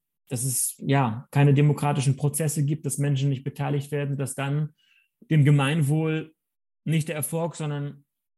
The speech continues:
die Steuerlast aufgebürdet wird. Die müssen teilweise noch Jahrzehnte später diese Steuerschulden abtragen. Aber auch am Beispiel Katar lässt sich das ganz gut erzählen, dass wir eigentlich kaum Informationen haben. Wir wissen nicht, wie viele Menschen genau, wo, warum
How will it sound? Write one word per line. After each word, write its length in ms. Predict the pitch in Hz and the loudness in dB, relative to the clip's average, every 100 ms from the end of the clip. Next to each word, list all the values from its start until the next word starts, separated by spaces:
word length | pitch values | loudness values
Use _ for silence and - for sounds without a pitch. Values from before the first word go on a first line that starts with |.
| _ | _
die 60 | 143 | -6
Steuerlast 640 | - 151 151 147 123 - | -2 0 2 0 0 -4
aufgebürdet 640 | 139 131 143 131 131 127 135 | -6 -4 -4 -4 -2 -4 -6
wird. 140 | 131 | -4
Die 40 | |
müssen 260 | 135 139 143 | -4 -4 -4
teilweise 360 | 143 139 139 135 | -4 -2 -2 -4
noch 100 | 123 | -6
Jahrzehnte 380 | 139 151 139 | -6 -4 -4
später 360 | 139 - 143 139 | -6 -6 -4 -2
diese 200 | 131 135 | -4 -6
Steuerschulden 840 | - - 135 131 127 - 131 120 | -8 -6 -4 -4 -6 -4 -4 -4
abtragen. 840 | 131 135 - 120 120 117 120 120 - - - - - - - | -8 -12 -12 -10 -8 -6 -6 -6 -10 -20 -20 -20 -20 -20 -4
Aber 300 | 147 151 131 | 2 4 2
auch 120 | - | 0
am 100 | 170 | 2
Beispiel 280 | 156 160 175 | 2 2 -2
Katar 320 | 151 156 175 | 0 0 2
lässt 200 | 170 165 | 0 0
sich 80 | 165 | 0
das 180 | 156 147 | -4 -4
ganz 260 | 160 151 - | -2 -4 -2
gut 320 | 160 160 156 | -2 -2 -4
erzählen, 480 | - - - 165 156 | -6 -2 0 0 0
dass 140 | 147 | -2
wir 80 | 165 | -4
eigentlich 280 | 156 147 - | -2 -4 -4
kaum 300 | 160 160 175 | -4 -2 -2
Informationen 760 | 151 160 147 - 165 156 135 | -4 -4 -4 -2 -2 0 -2
haben. 240 | 117 123 120 | -2 -4 -2
Wir 160 | 120 | -2
wissen 280 | 135 156 175 | 0 -2 0
nicht, 380 | 147 165 156 - 196 - _ | 0 -2 -4 -16 -20 -20 _
wie 120 | 147 | 0
viele 300 | 139 175 170 | 2 4 2
Menschen 400 | 156 147 139 151 | 2 0 0 0
genau, 560 | 135 135 131 160 170 123 | 0 0 -2 -2 -2 -2
wo, 320 | 139 165 147 | 0 0 -2
warum 540 | 139 123 143 156 160 | -4 -2 -2 -2 -4